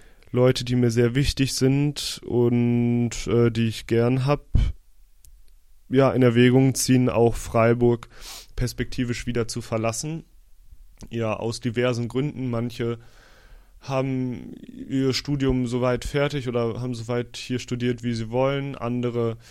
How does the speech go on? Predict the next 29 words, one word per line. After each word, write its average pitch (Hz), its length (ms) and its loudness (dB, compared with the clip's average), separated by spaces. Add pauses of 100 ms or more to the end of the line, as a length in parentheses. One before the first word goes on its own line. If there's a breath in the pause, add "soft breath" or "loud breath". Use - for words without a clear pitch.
(1300 loud breath)
ja, 127 320 0
haben 156 200 4
einfach 156 320 4
andere 147 580 2
Gründe, 139 720 2 (340)
die 123 340 -2
irgendwie, 120 720 -2 (140)
ja, 117 400 -6
weswegen 123 400 0
sie 117 140 -2
in 120 80 -4
Freiburg 120 540 -2
f-, 110 240 -10
vielleicht 117 400 0
nicht - 220 -6
weiter 127 280 2
studieren 120 580 -4
wollen. 120 460 0
Und 117 640 -2
genau, 123 300 0
das 110 160 -6
ist - 180 -8
schon 139 380 -6 (320 soft breath)
auch 117 180 -6
sehr 123 220 -2
einschüchternd, 156 720 -4
weil 123 400 -2
diese 117 520 -4
Gruppendynamik 123 1040 0